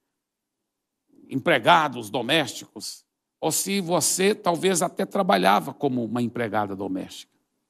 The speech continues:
Daqui a cem anos, que diferença isso vai fazer? Como a vida é passageira. E é inte-, interessante porque nós vamos, nós somos criados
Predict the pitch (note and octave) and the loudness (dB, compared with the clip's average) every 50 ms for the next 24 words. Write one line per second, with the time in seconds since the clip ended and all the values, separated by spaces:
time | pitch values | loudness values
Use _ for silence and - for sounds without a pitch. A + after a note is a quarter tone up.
0 | _ - - - - - - - - - - - - F2 F2 D#2+ - - - _ | _ -4 -4 -2 0 0 0 0 0 0 0 0 0 0 0 -2 -4 -8 -14 _
1 | _ _ _ _ - - D3 - - B3 A3 - - G#3 F#3+ F3+ F#3 F#3+ F3+ - | _ _ _ _ -8 -6 -6 0 2 0 0 2 0 0 0 0 0 -2 -2 -2
2 | - D3+ C#3+ C3+ C3 - - - C3+ C3 - - A2+ G2+ A#2+ - - - _ _ | -4 -4 -4 -4 -4 -6 -4 -4 -6 -6 -6 -8 -8 -8 -8 -8 -10 -12 _ _
3 | _ _ _ _ _ _ _ _ _ _ _ _ _ _ _ _ _ _ _ _ | _ _ _ _ _ _ _ _ _ _ _ _ _ _ _ _ _ _ _ _
4 | - - _ _ _ _ _ _ _ _ _ _ _ _ _ _ _ _ _ _ | -20 -20 _ _ _ _ _ _ _ _ _ _ _ _ _ _ _ _ _ _
5 | _ _ _ _ _ _ _ _ _ _ _ _ _ _ _ _ _ _ _ _ | _ _ _ _ _ _ _ _ _ _ _ _ _ _ _ _ _ _ _ _
6 | _ _ _ _ _ _ _ _ _ _ _ _ - G3 G#3+ A#3 A3 G#3 G3 - | _ _ _ _ _ _ _ _ _ _ _ _ 4 6 6 8 8 6 4 2
7 | - D#3+ D3 A2+ A#2+ E3+ F3 C#3 D3+ C#3 - - C3+ B2 - - B2 A2 G2 F#2+ | 0 -2 -2 0 -2 -2 0 0 -2 -2 -2 -4 -6 -4 -2 -2 -4 -4 -4 -4
8 | A2+ A2 G#2+ - - - - - _ _ _ _ _ _ _ _ _ _ _ _ | -2 -2 -2 -4 -6 -10 -18 -20 _ _ _ _ _ _ _ _ _ _ _ _
9 | _ _ - - - - - - - _ - C#3+ E3+ E3 E3+ - F#3+ G3 F#3 E3+ | _ _ -20 -20 -20 -20 -20 -20 -14 _ 2 4 4 4 4 2 -2 -2 -2 -2
10 | D#3+ F3 - - F3+ E3+ D#3 - - F#3+ G#3 G3+ G3+ - C#3+ - F3+ D#3+ - - | -2 -2 0 0 -2 -2 0 0 2 2 2 2 0 -2 -4 -4 -6 -4 -2 0
11 | E3+ D#3+ D#3+ F3+ G3+ F#3+ - D#3+ G3+ G#3 G#3 G3 E3+ - - - - - C#3+ E3 | 0 2 4 4 4 4 4 4 4 4 4 4 2 0 -2 -4 -2 2 4 6
12 | G#3+ G#3+ - - G3+ G3 - - - D#3 D#3 D3+ C#3 D#3+ F#3 F#3+ D3 C#3 B2 G#2 | 6 6 4 4 2 2 0 0 -2 -2 0 4 4 6 4 4 2 0 -6 -6
13 | - - - _ | -8 -12 -16 _